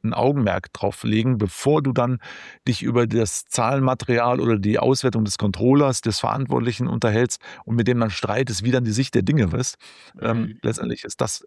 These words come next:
Speaker 1: eigentlich der Beginn von allem und das kann ich nur mitgeben, jedem Mittelständler, der hier heute zuhört,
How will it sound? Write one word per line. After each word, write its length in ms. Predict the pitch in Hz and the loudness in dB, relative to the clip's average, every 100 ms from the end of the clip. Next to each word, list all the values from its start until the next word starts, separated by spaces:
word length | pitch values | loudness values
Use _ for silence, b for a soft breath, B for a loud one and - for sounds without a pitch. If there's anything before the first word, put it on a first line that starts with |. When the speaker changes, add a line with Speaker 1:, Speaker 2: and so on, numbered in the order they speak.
| - | -6
Speaker 1:
eigentlich 240 | 113 98 | -4 0
der 100 | 113 | 0
Beginn 280 | 101 101 143 | 2 2 0
von 180 | - 104 | 0 -2
allem 240 | 107 131 | -2 -2
und 160 | 117 113 | -2 -2
das 220 | 107 - _ _ | -4 -6 _ _
kann 160 | - 127 | -4 -4
ich 180 | 107 107 | -4 0
nur 180 | 131 | 2
mitgeben, 520 | 135 131 - 127 127 110 | 4 2 0 0 2 2
jedem 320 | 123 135 123 | 2 2 2
Mittelständler, 520 | 120 104 - 127 110 | 0 -4 -2 -2 0
der 160 | 104 101 | 0 0
hier 140 | 110 | 0
heute 240 | 110 113 | 0 -2
zuhört, 360 | 98 123 113 110 | -2 2 2 0